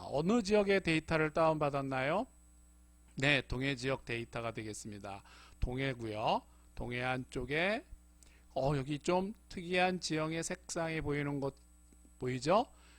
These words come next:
여기는 뭘까요? 구름일까요? 아니면은 눈일까요? 자, 여러분들이 이러한 영상을 보면서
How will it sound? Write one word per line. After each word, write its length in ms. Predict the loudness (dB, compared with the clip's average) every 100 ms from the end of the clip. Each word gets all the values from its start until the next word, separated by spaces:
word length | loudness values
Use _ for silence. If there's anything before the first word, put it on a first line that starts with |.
| -8 -4
여기는 500 | 2 4 4 2 2
뭘까요? 720 | 2 2 4 4 4 2 -2 -8
구름일까요? 880 | -10 -2 0 2 -2 0 2 4 2
아니면은 600 | 2 0 0 0 -2 -4
눈일까요? 680 | -4 -6 -6 -4 -4 -4 -8 -18 -20 -20 -20 -8
자, 400 | 0 0 0 -6 -6
여러분들이 720 | 0 2 2 2 0 0 -2
이러한 500 | -4 -6 -2 -2 -2
영상을 520 | -6 -4 0 2 2 2
보면서 640 | 0 0 2 8 8